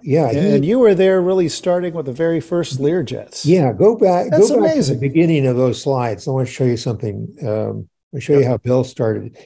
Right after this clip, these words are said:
Speaker 1: I was looking for some pictures of the ship that I was on, the Navy, the s-, seaplane tender.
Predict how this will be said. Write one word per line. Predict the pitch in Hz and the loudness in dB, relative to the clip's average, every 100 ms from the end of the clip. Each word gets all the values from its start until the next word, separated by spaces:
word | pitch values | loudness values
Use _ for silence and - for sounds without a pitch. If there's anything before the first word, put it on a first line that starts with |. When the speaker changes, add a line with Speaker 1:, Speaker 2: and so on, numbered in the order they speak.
| _ | _
Speaker 1:
I | 135 | -4
was | 127 185 | 0 0
looking | 170 170 | 0 2
for | 113 | 2
some | 131 139 | 2 2
pictures | 175 175 139 110 | 2 2 0 2
of | 113 | -2
the | |
ship | 101 170 160 | 0 0 0
that | 120 | -2
I | 113 | 0
was | 113 110 | -2 -2
on, | 131 113 | -4 -4
the | 113 | -4
Navy, | 117 139 117 120 | 0 0 0 -4
the | 113 | -6
s-, | - 190 147 | -8 -8 -8
seaplane | - 143 151 143 | -6 -2 0 0
tender. | 156 139 151 160 | 0 0 -2 -4